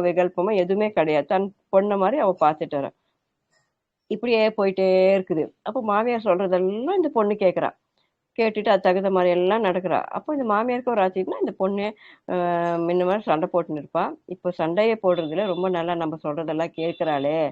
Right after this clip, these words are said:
அப்படின்னு சொல்லிட்டு இந்த மாமியாருக்கு ஆச்சரியமா இருக்குது. சரி, ஏதோ நல்லபடியா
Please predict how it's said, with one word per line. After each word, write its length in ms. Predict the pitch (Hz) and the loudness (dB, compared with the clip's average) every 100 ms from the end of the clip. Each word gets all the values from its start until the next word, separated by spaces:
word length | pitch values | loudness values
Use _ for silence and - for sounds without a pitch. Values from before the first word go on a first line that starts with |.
| - _ _ - | -8 _ _ -10
அப்படின்னு 340 | 180 165 165 156 | -8 -4 -6 -6
சொல்லிட்டு 240 | 165 349 | -6 -4
இந்த 100 | 320 | -2
மாமியாருக்கு 460 | 190 190 185 185 185 | 0 0 0 -2 -2
ஆச்சரியமா 500 | 160 165 185 170 160 | -2 -4 -6 -4 -4
இருக்குது. 280 | 139 135 135 - _ _ _ - | -4 -8 -12 -14 _ _ _ -6
சரி, 160 | 214 233 | -4 -2
ஏதோ 180 | 202 226 | -4 -4
நல்லபடியா 560 | 202 202 180 165 180 | -4 -2 -2 -2 -2